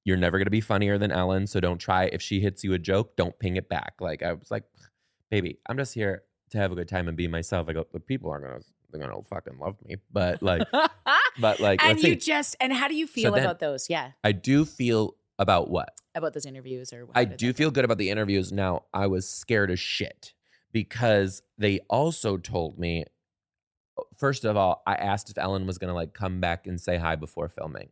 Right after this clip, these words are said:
Speaker 1: And they were like, "Nope, you're gonna meet her for the first time on stage. We really wanna see that authentic, real first interaction." And I was like, "I understand." Um, and I was like, "Can you relay a message for me since we're just gonna be on camera the whole time? I just wanna, like,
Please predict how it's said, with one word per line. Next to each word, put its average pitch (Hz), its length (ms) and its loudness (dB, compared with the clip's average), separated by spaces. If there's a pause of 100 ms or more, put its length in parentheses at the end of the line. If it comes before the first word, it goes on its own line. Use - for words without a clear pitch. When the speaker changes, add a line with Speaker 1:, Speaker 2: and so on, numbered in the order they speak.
Speaker 1:
And 87 100 -8
they 87 60 -4
were 90 60 -4
like, 87 220 -6
"Nope, 90 300 -4 (320)
you're 90 120 -6
gonna 80 120 -6
meet 82 120 -4
her 80 80 -6
for 82 80 -14
the 80 80 -10
first 87 220 -6
time 85 160 -4
on 80 180 -6
stage. 80 280 -6
We 80 120 -4
really 80 240 -4
wanna 80 200 -4
see 80 200 -8
that 78 160 -4
authentic, 82 840 -4
real 87 880 2 (520)
first 110 340 -2
interaction." 87 520 -4 (280)
And 120 60 -4
I - 20 -2
was 147 80 -2
like, 175 140 -4
"I 208 80 -2
understand." 113 520 -4 (680)
Um, 98 420 -2 (1080)
and 113 140 2
I 107 100 4
was 107 180 0
like, 104 240 2
"Can 143 160 0
you 180 80 -2
relay 139 240 0
a 98 60 0
message 87 480 -6
for 98 120 -2
me 98 120 0
since 92 180 -8
we're 90 60 -6
just - 160 -10
gonna 90 120 -6
be 87 120 -2
on 85 100 -4
camera 101 320 -2
the 98 100 0
whole 98 160 -2
time? 98 280 0
I 92 40 0
just 95 200 -6
wanna, 92 140 -2
like, 85 180 -2